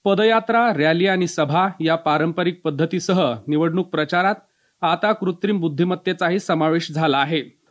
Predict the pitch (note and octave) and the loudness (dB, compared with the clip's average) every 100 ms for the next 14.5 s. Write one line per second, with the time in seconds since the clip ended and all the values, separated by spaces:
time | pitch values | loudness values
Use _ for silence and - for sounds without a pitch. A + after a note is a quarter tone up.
0 | - G#3+ A#3 A#3+ A3+ A#3 A#3+ B3 A#3 A#3 | -2 2 4 4 2 2 2 2 0 0
1 | B3 G#3+ G#3 G3+ G#3+ G3+ G3+ G#3+ G#3 G3 | 0 0 0 0 -4 -2 -2 -2 -2 -2
2 | G3 F3+ F3 F3 E3+ F3+ F#3+ D3+ D3 D3+ | 0 0 0 -2 0 -2 -2 -2 -2 -2
3 | F3+ F#3 F3+ F3+ D#3+ E3 D#3+ E3 D#3+ - | -2 0 -2 0 2 2 2 0 0 0
4 | F3 F#3+ F#3+ G3 F3 E3+ E3+ F#3 F3+ E3 | -2 -2 -2 -2 0 0 0 0 0 0
5 | D3+ F3 F#3 E3 E3+ D#3+ F3 D3+ D#3+ F#3 | 0 -4 -2 -2 -2 -2 -2 -2 0 0
6 | F#3+ E3 E3 E3 D#3+ D#3+ D#3+ E3 F3 D#3 | 0 0 2 0 0 0 2 0 2 0
7 | C3+ D3+ E3+ E3+ F3+ F3+ E3+ D#3+ D#3+ E3 | 0 -2 0 0 0 0 0 0 -2 -2
8 | D#3 C#3 F3+ E3 D#3 E3 D#3 D#3+ E3+ F3+ | -2 -2 -2 -2 -2 -2 0 -2 -2 -2
9 | D#3 D3+ D3+ C#3 C3+ E3 - _ _ _ | -2 0 0 0 0 -2 -6 _ _ _
10 | _ _ G#3 G3 F#3 F3+ G3+ - F#3+ - | _ _ -2 0 0 2 0 0 -4 0
11 | G3+ A3 G3 F3+ F3+ D#3+ D#3 C#3+ F3+ E3+ | 0 0 0 0 0 0 0 0 0 2
12 | E3 E3+ E3+ D#3 E3 D#3+ E3 D#3+ F3+ C#3+ | 2 2 2 0 0 2 2 0 -2 -2
13 | C#3+ D#3 E3+ F#3 F#3 D#3+ E3 - D#3 D3+ | -2 -2 -2 -2 -2 -2 -2 -4 -4 -2
14 | C3+ D3+ F#3 F3+ G#3 | 0 0 2 2 2